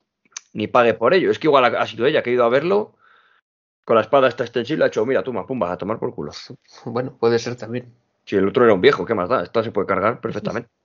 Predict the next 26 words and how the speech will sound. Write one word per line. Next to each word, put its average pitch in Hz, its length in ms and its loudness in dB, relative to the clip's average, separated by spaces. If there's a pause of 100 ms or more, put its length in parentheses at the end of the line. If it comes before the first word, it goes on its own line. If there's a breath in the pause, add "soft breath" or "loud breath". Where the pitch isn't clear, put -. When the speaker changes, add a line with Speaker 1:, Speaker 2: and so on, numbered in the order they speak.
(120)
Speaker 1:
De - 60 -8
un 113 80 2
espadazo, 131 580 2 (1300 soft breath)
Speaker 2:
Mira, 127 200 6
Speaker 1:
cualquier 139 160 8
Speaker 2:
qué, 123 200 4 (180)
qué 123 120 0
majo. - 420 -4 (240)
Speaker 1:
<laughs> - 220 0
Es 139 200 4
que 160 160 4
Jack 151 240 4
Duquesne 135 420 2
es 117 100 -4
la 92 140 -4
hostia. 92 240 -6
Luego 135 200 4
veremos, 135 440 2 (100)
después 113 340 0
de 139 60 2
esto, 131 140 -2
aparece 107 360 0
Jack 127 300 -2
con - 140 -6
su 113 80 -10
espada 139 460 2